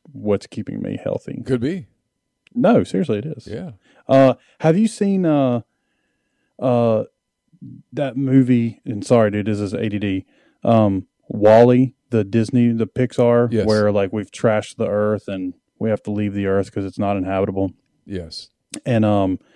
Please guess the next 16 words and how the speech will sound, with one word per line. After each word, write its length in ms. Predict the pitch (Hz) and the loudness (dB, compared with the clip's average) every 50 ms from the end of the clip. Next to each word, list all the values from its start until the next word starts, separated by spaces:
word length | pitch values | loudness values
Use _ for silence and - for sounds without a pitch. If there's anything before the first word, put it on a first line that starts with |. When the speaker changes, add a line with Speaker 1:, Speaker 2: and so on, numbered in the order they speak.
| _ _ - _ - | _ _ -20 _ 0
Speaker 1:
like, 160 | 123 117 98 | 0 0 2
everyone 600 | 113 117 117 123 123 120 117 113 113 107 104 101 | 2 2 4 6 6 6 6 6 6 4 4 2
living 340 | 107 110 117 113 110 117 113 | 2 4 4 4 6 6 6
in 160 | 113 107 104 | 6 6 4
the 220 | 101 95 95 90 _ _ _ _ _ _ _ _ _ _ _ _ | 2 0 0 -2 _ _ _ _ _ _ _ _ _ _ _ _
ships 420 | - - - - 120 117 - - | -18 -4 2 4 4 4 2 -2
in 100 | 110 107 | -4 -4
space, 440 | - - - - 107 107 107 101 - | -4 -4 0 2 2 2 2 0 -2
like, 140 | 107 92 - | -4 0 2
they 100 | 113 117 | 4 4
don't 160 | 113 113 110 | 4 4 2
even 180 | 98 87 87 | 2 -2 -4
walk 320 | 90 95 92 95 95 - - | 0 2 2 2 2 2 -2
anymore. 560 | 110 104 101 98 98 101 104 104 104 101 - _ _ _ _ _ _ _ - | -6 -6 -4 -4 -2 0 2 2 2 0 -2 _ _ _ _ _ _ _ -2
They're 100 | 104 101 | -2 -2
just 360 | 90 98 95 - - - | 0 -2 -4 -6 -6 -18